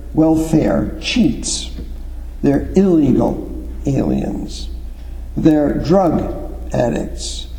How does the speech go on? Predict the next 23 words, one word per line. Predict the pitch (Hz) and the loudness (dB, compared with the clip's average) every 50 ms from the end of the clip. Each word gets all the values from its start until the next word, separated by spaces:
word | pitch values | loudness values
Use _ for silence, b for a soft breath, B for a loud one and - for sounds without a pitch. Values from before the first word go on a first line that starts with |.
| - - - - - | -10 -10 -10 -4 0
They're | - 151 147 151 | 2 4 4 4
repeat | 156 - - 143 170 185 190 - - - 214 170 147 - - - - - - - - - | 2 2 2 4 4 4 4 4 4 6 6 6 6 4 2 -2 -4 -6 -8 -8 -8 -8
offenders. | - 131 - - 180 170 139 120 104 104 - - - - - - - | -6 -6 0 2 4 4 4 4 2 0 -2 -4 -6 -6 -6 -6 -6
And | 107 113 131 | -4 -2 -2
this | 131 117 | -2 0
goes | - - 147 135 123 123 - | 2 2 2 2 2 2 2
on | 156 156 151 151 151 151 143 139 139 | 4 4 4 4 4 4 4 4 4
and | 135 127 | 4 4
on. | - 135 131 139 - - 123 - - - - - - B B B B B B B B B | 2 2 2 2 2 2 0 -2 -4 -6 -8 -10 -10 B B B B B B B B B
The | B - 170 190 | B 4 4 6
unspoken | - 220 269 311 320 - - 254 262 254 247 254 208 208 | 6 6 6 6 6 6 6 6 6 6 6 4 4 4
attitude | 208 226 240 254 247 214 175 - - 175 165 156 156 151 151 - - - - - - - - - - | 4 4 4 4 4 4 4 6 6 6 6 6 6 6 4 2 2 0 -4 -6 -6 -8 -6 0 2
is | 170 190 180 | 4 6 6
that | 190 214 202 - | 6 6 6 6
they | 185 175 | 4 4
probably | - - 240 254 269 269 247 254 247 233 | 4 4 4 4 4 4 4 4 4 4
don't | 180 180 214 233 254 262 - - | 6 4 4 4 4 4 2 2
deserve | 196 190 185 156 202 208 208 214 208 208 | 2 2 4 4 4 4 4 4 2 2
our | - 190 185 196 180 | 2 4 4 4 2
personal | - - - 240 240 214 - 220 202 202 202 | 2 2 2 4 4 4 4 4 4 4 4
attention | 196 180 196 202 202 196 185 - 202 196 190 | 4 4 6 6 6 4 4 2 2 4 4
or | 175 175 185 165 | 6 4 4 4
help, | 156 185 185 156 - - - - | 4 4 4 4 2 -2 -4 -6